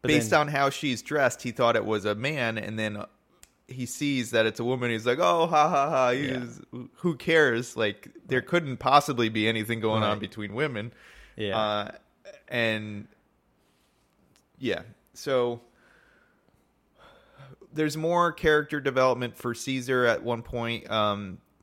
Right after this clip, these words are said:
Speaker 2: it sounds like money went missing,
Speaker 1: Mm-hmm.
Speaker 2: and, uh, Corky's outside, and she sees a bunch of other gangsters, including some guy from Law and Order.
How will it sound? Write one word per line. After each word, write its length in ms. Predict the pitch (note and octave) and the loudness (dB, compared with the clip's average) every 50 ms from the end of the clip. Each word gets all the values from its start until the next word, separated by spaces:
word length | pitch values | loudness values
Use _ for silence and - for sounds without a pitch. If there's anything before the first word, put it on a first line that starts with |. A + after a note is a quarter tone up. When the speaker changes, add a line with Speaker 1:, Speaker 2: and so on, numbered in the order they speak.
| _ _ _ _ | _ _ _ _
Speaker 2:
it 280 | - C3+ A#2+ - - - | -6 -6 -6 -6 -8 -12
sounds 360 | - - D#3+ C#3+ C#3 C#3 B2+ | -8 -2 0 2 2 2 2
like 200 | C3 B2 A#2+ - | 0 0 0 -2
money 280 | C3 C3+ C#3+ D3 C#3+ C#3+ | -2 -2 0 0 -2 -2
went 220 | C#3+ C#3+ C3+ - | -4 -4 -4 -4
missing, 680 | C3+ C3 C3 - - - C#3 C3 B2+ B2+ B2+ B2+ B2+ B2 _ _ _ _ _ _ _ - D3+ | -6 -6 -6 -4 -2 0 0 0 0 -2 -4 -6 -8 -10 _ _ _ _ _ _ _ -8 -4
Speaker 1:
Mm-hmm. 100 | B2+ A#2 | -2 0
Speaker 2:
and, 640 | A2+ A2 A2 A2 G#2+ G#2+ G#2+ A2 G#2 G2+ - - - _ _ - | 0 2 2 2 0 0 -2 -4 -8 -10 -12 -14 -16 _ _ -6
uh, 320 | - A#2 A2+ G#2+ G#2+ G2+ | -2 0 2 2 2 2
Corky's 500 | - - - D3+ D3 C#3+ - D3+ C#3 B2 C3 | 0 0 2 2 2 2 0 -4 -2 2 4
outside, 500 | B2 B2 A#2 - - A#2+ A#2 A#2 A#2 A2+ | 4 4 4 4 2 4 4 4 4 2
and 100 | G#2 G2+ | -2 -6
she 160 | - - A2+ | -8 -8 -8
sees 680 | A2 - - B2+ A#2+ A#2+ A#2+ A#2 A2+ G#2+ - - - - _ _ _ - | -8 -8 -8 -6 -4 -4 -4 -6 -6 -8 -12 -14 -14 -16 _ _ _ -12
a 80 | A2+ | -2
bunch 260 | G2 B2 B2 A#2 - | 0 2 2 2 0
of 80 | A#2+ A2 | -2 0
other 220 | A#2+ B2 B2+ A#2+ | 2 2 2 0
gangsters, 640 | A2+ A#2 A#2 A2+ A2+ A2+ - - A#2 A2+ A2 G#2+ A2 | 0 -2 -2 -2 -2 -4 -6 -4 -4 -2 -2 -4 -6
including 640 | G#2+ G#2 - C3 B2+ A#2+ A2+ A2 A2 G#2+ G#2+ G#2+ G#2 | -12 -10 -8 -4 -4 -4 -2 -4 -4 -6 -8 -10 -12
some 260 | - - B2 A2+ A2+ | -8 -8 -8 -4 0
guy 220 | A2 A2 G#2+ G#2+ G#2+ | 2 2 2 2 0
from 440 | - A2+ G#2+ G2+ G2 G2 F#2+ F#2 - _ _ _ _ A#2 | -2 -4 -6 -6 -6 -10 -12 -14 -16 _ _ _ _ -2
Law 200 | A2+ A2 A2 G#2+ | 0 0 2 0
and 80 | G#2 | 0
Order. 420 | G#2 G#2 G#2+ A2 G#2+ G#2 G#2 G2 | -2 -2 -2 -2 -2 -2 -4 -6